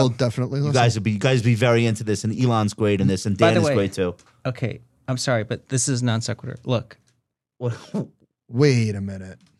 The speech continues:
Speaker 2: Oh, shit.
Speaker 3: This is a guy in China.
Speaker 2: Chinese man
Speaker 1: That's
Speaker 2: goes viral
Speaker 1: weird.
Speaker 2: for looking exactly like Elon Musk.
Speaker 3: It's like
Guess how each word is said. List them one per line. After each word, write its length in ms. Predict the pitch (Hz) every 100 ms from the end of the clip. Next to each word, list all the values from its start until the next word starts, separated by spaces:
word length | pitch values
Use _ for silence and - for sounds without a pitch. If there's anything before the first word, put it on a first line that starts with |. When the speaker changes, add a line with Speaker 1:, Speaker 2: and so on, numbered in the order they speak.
| _ 120
Speaker 2:
Oh, 160 | 107
shit. 400 | 90 - 123 - _ _ _
Speaker 3:
This 140 | 135 143
is 60 |
a 60 | 160
guy 160 | 143 131
in 80 | 123
China. 460 | - 123 110 101 117 _ _ _ _
Speaker 2:
Chinese 420 | - 123 127 117
man 220 | 117 123
Speaker 1:
That's 80 | 117
Speaker 2:
goes 200 | 120 117
viral 500 | 131 113 117 110 110
Speaker 1:
weird. 100 | 110
Speaker 2:
for 120 | - 110
looking 320 | 107 120 107
exactly 380 | 95 113 104 113
like 140 | 104
Elon 280 | 113 107 98
Musk. 360 | 98 92 - - -
Speaker 3:
It's 300 | 143 - -
like 320 | 139 131 -